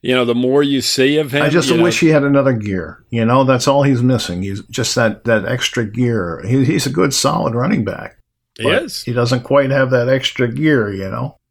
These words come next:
Speaker 2: And he's
Speaker 1: Yeah.
Speaker 2: a good receiver out of the backfield.
Speaker 1: He is. He doesn't drop balls. Uh, you know, he got targeted four times yesterday and, and four catches. Uh, he catches the ball out of the backfield. Fitzpatrick checks down to him quite a bit,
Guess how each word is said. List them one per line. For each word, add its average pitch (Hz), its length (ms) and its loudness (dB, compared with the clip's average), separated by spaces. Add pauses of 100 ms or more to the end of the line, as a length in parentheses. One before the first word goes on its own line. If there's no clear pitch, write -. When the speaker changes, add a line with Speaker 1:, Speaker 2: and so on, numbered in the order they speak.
(220)
Speaker 2:
And 165 120 0
he's 180 140 0
Speaker 1:
Yeah. 196 60 -2
Speaker 2:
a - 20 -4
good 269 160 2
receiver 190 460 2
out 123 120 2
of 131 60 -4
the 135 100 -2
backfield. 82 640 -4 (360)
Speaker 1:
He 151 200 -4
is. 349 280 -6
He 123 100 0
doesn't 196 260 0
drop 226 300 -2
balls. 294 560 -2 (460)
Uh, 135 340 0 (100)
you 156 100 -2
know, 143 120 0
he 131 80 2
got 143 200 -4
targeted 156 480 -2
four 151 280 -2
times 170 420 -4
yesterday 117 640 -4
and, 113 260 -4
and 120 460 -6
four - 720 -6
catches. - 600 -4
Uh, 123 260 0 (500)
he 135 160 -6
catches 170 480 -4
the 123 80 -8
ball 117 280 2
out 110 140 0
of 107 80 -4
the 104 60 -8
backfield. 113 640 -6 (160)
Fitzpatrick 160 680 -6
checks - 320 -4
down 151 300 -4
to 131 60 -2
him 113 160 -4
quite 123 260 -2
a 131 60 -4
bit, 107 340 -6